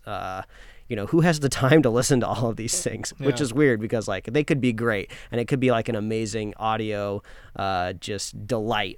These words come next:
Speaker 1: But it's like, I'm, I don't have the <laughs> time to listen to a Batman audio drama, even if it's,
Speaker 2: Yeah.
Speaker 1: like, amazing. So I guess I'm just keeping my eyes open and just, if anybody on the internet really starts talking about one of these particularly, "Oh, you gotta wa-, you gotta listen to this. You can't miss it. This is great. This is the best story for this character I've heard in a while."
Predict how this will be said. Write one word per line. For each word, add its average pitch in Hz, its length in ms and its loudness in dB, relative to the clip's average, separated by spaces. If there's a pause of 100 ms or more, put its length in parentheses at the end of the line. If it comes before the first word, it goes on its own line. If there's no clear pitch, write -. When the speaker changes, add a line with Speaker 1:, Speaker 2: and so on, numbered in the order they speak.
Speaker 1:
But 110 120 -4
it's - 180 -8
like, 90 180 -6
I'm, 170 340 0
I 160 120 4
don't 135 160 2
have 107 160 0
the 117 60 -4
<laughs> - 120 -4
time 110 200 0
to 143 60 6
listen 131 280 2
to 139 120 4
a 123 60 6
Batman 107 400 -2
audio 98 320 -4
drama, 104 340 -10
even 113 240 -6
if 101 200 -8
it's, - 60 -6
Speaker 2:
Yeah. 226 100 -2
Speaker 1:
like, - 140 -10
amazing. 95 480 -10
So 104 260 -8 (260)
I 139 120 2
guess 170 220 6
I'm 196 120 6
just 170 160 2
keeping 165 280 4
my 123 200 6
eyes 139 340 4
open 147 420 4
and 120 160 2
just, 117 400 -2
if 131 240 -8
anybody 170 460 4
on 160 100 4
the 135 120 4
internet 185 360 4
really 135 440 0
starts 160 320 -2
talking 156 340 2
about 151 220 4
one 139 160 4
of 147 100 2
these 151 160 2
particularly, 156 680 0 (320)
"Oh, 131 220 4
you 143 140 8
gotta 143 240 6
wa-, 143 200 8
you 131 140 2
gotta 135 200 4
listen 147 240 -2
to 147 60 0
this. 143 260 0
You 120 60 -4
can't 135 240 0
miss 135 220 0
it. 131 80 0
This 123 160 -4
is 113 160 -4
great. 131 240 2
This 123 160 -4
is 117 60 -8
the 117 100 -4
best 127 300 0
story 131 340 0
for 120 180 -6
this 123 220 -4
character 127 540 0
I've 117 180 0
heard 120 220 -2
in 117 40 -4
a 117 40 -4
while." 120 440 2